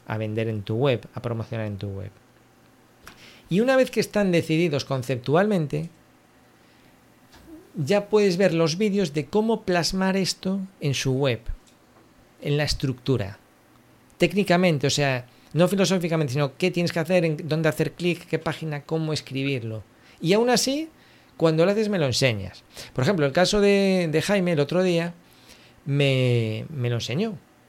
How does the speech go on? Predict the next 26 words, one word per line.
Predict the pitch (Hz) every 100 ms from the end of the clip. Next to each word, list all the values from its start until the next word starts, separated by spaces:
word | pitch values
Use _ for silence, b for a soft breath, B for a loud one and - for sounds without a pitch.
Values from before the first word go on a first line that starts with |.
| _ _ - -
Pero | 135 135 - _ _ _ -
técnicamente | 202 208 247 240 240 208 190
lo | 143
está | - 190
haciendo | 208 214
de |
una | 208 190
forma | 220 208 147 120
que, | 113
si | - 127
bien | 143 214
es | 202
posible, | - 190 - 190 170 175 190 _ -
no | 151 160
es | 170
la | 165 -
que | 127
yo | 127 135
recomiendo. | 127 123 135 185 180 95 98 - _ _ _ B -
Entonces, | 127 147 156
¿qué | 156 180
hice? | 117 107 -
Le | 131 113
grabé | 107 107 127
un | 151
vídeo | 165 190 160 180